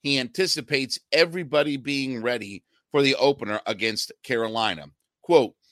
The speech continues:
"We fully anticipate everybody being ready for to, ready to go September tenth, and so we'll be smart." Well,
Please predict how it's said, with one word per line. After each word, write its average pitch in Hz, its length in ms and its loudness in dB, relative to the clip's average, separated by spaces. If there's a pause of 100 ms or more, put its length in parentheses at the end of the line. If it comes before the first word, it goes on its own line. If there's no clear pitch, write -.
(200)
"We 120 120 -4
fully 185 540 0
anticipate 135 880 -6 (380)
everybody 147 560 0
being 120 440 -4
ready 131 460 -2
for 110 440 -4
to, - 180 -8
ready 131 260 0
to 160 160 -10
go 113 400 -2 (160)
September 135 560 -4
tenth, 113 480 -6 (280)
and 107 140 -8
so 135 280 2
we'll 123 280 -2
be 120 200 -6
smart." 123 440 -4 (480)
Well, 123 360 0